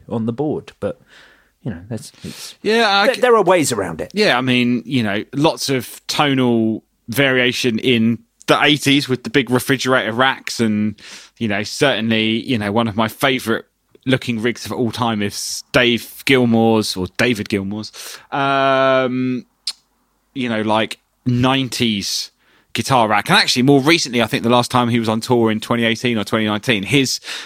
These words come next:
Speaker 2: like, two basically refrigerator stacks of, like, rack units and then pedals on top. I'm like, yeah, it is super cool to have that. And yeah, every night it's gonna sound consistent, but there is something said to just grabbing four or five pedals and just plunging some stuff in and going,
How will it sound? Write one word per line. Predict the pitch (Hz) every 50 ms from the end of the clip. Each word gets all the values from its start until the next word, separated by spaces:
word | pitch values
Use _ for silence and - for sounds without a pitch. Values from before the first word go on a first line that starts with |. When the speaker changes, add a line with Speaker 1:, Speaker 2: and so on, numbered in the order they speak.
| - -
Speaker 2:
like, | 123 117 117 - - - - - - - - _
two | - - - 151 127 113
basically | - 135 131 127 - - - 110 110
refrigerator | 98 104 98 - - 143 120 - 120 113 101 82
stacks | - - - 135 113 - - - - -
of, | 110 95 101
like, | 110 107 107 95 - 110
rack | 113 131 113 76 - -
units | 117 110 104 107 - - -
and | 107
then | 107 107 107
pedals | - 135 113 110 104 95
on | 104 95 98
top. | - 110 98 85 -
I'm | 90 92 95
like, | 95 90 95 - - - - - - - - _ _ _ _
yeah, | - 247 - 98 73 - _
it | - 160 160 175
is | 202 180 -
super | - - - 175 165 - - 131
cool | - - 160 151 127 113
to | 123
have | 110 135 135 127 -
that. | 117 101 98 95 -
And | - 113 110 113
yeah, | 117 101 87 80 - -
every | - 127 98 110 113
night | 107 117 113 101 69
it's | - -
gonna | - 101 95
sound | - - 104 98 98
consistent, | - 98 95 - 120 104 - - 101 80 73
but | - 95 92 - - - - - - -
there | - 135
is | 139 -
something | - 139 113 95 - 104 104 101
said | - 117 107 104 -
to | - -
just | - 95 -
grabbing | - 127 113 98 104 98
four | - - 113 107
or | 98
five | - - 101 95 95 -
pedals | - 110 101 98 92 80 76
and | 82
just | 78 85 - - _ _ - - - - - _ _ -
plunging | - 120 120 110 107
some | - - 95
stuff | - - - 98 87 - -
in | 104 95 92
and | 90 87 82
going, | 90 90 90 90 87 85 82